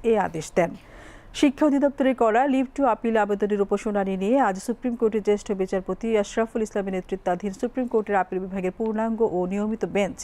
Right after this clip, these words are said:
এ আদেশ দেন। জিয়া চ্যারিটেবল ট্রাস্ট দুর্নীতি মামলায় বিএনপি চেয়ারপারসন খালেদা, বেগম খালেদা জিয়াকে সাত বছরের দণ্ড থেকে হাইকোর্টের দেওয়া খালাসের রায় বহাল রেখেছেন আপিল বিভাগ।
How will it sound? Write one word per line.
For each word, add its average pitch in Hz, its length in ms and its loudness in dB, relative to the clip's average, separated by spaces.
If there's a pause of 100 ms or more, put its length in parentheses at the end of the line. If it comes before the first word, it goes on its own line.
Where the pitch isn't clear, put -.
(340)
এ 208 160 4
আদেশ - 380 -4
দেন। - 160 -12 (3250)
জিয়া 294 300 6
চ্যারিটেবল 277 840 2
ট্রাস্ট 247 420 0 (120)
দুর্নীতি 220 380 0
মামলায় 208 420 2
বিএনপি 226 340 -2
চেয়ারপারসন 202 680 0
খালেদা, 185 460 0 (180)
বেগম 226 280 2
খালেদা 190 360 0
জিয়াকে 185 460 0
সাত 220 340 -2
বছরের 208 500 -2
দণ্ড 185 300 0
থেকে 196 300 -2 (440)
হাইকোর্টের 269 600 0
দেওয়া 196 440 2
খালাসের 220 560 -2
রায় 185 220 0
বহাল 185 320 -2
রেখেছেন 196 420 -6
আপিল - 240 -6 (100)
বিভাগ। 175 260 -6